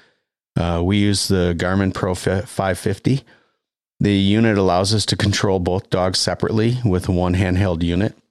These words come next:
and we rarely have to use the stimulation part of the system.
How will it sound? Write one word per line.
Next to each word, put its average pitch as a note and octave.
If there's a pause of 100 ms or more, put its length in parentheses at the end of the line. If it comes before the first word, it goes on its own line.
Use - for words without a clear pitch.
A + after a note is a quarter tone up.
(320)
and G2+
we G2+
rarely G#2+
have F#2
to F#2+
use E2+
the E2+
stimulation E2+
part E2
of E2
the E2+
system. -